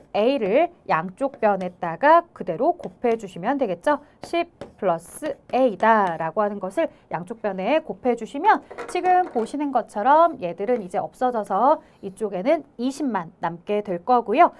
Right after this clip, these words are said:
자, 여기에서는 영점사, 어, 곱하기 십, 그 다음 영점사 곱하기 A 이렇게 진행을 해주시면 됩니다. 자, 이십에다가 그 다음 여기는 사가 되고요. 플러스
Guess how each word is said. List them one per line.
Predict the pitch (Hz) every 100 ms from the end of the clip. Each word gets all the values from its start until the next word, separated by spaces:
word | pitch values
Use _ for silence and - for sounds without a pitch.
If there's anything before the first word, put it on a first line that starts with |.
| -
자, | - 175
여기에서는 | 190 190 254 254 202 226 302 -
영점사, | 170 180 180 240 240 233 185 202 262 320 359 - - -
어, | 180 175 165
곱하기 | - 214 202
십, | 196 - 370 381
그 | -
다음 | 180 170
영점사 | 185 190 233 214 220
곱하기 | 196 185 208 226 311 -
A | 277 277 170 -
이렇게 | 196 196 - 180 269
진행을 | - 170 165
해주시면 | 247 269 254 262
됩니다. | 240 196 190 185 _ _
자, | 240 - -
이십에다가 | 262 285 - 339 330 285 - 226 208 202 285 285 - _
그 | -
다음 | 185 175 -
여기는 | 175 185 185 208 160
사가 | - 165 165 220
되고요. | 214 175 190 302 311
플러스 | 339 320 - -